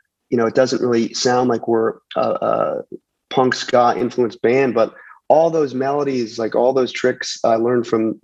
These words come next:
from bands like Less Than Jake and Goldfinger and Real Big Fish. And it's sort of like, um,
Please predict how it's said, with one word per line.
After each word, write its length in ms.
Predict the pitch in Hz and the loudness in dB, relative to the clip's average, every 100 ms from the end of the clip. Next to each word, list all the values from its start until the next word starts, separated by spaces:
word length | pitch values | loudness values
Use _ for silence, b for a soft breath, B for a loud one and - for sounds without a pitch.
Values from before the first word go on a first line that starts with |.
| - | -2
from 160 | 120 | 0
bands 340 | 117 123 127 127 | 2 2 2 2
like 180 | 120 - - | 0 0 -2
Less 240 | 117 117 - | 0 0 0
Than 80 | |
Jake 280 | 117 127 127 | 4 4 2
and 100 | 110 | 0
Goldfinger 720 | 110 117 - 117 117 117 113 | 0 0 0 -2 0 0 -2
and 100 | - | -2
Real 140 | 117 110 | -2 0
Big 180 | 107 - | -2 0
Fish. 400 | 113 110 - B B B 120 | 2 4 0 B B B 0
And 160 | 113 | 2
it's 140 | 107 - | 2 0
sort 260 | 123 120 | 0 2
of 100 | 113 | 0
like, 340 | 113 110 110 - | 0 -2 0 -2
um, 440 | 110 110 107 107 | -2 -2 -4 -6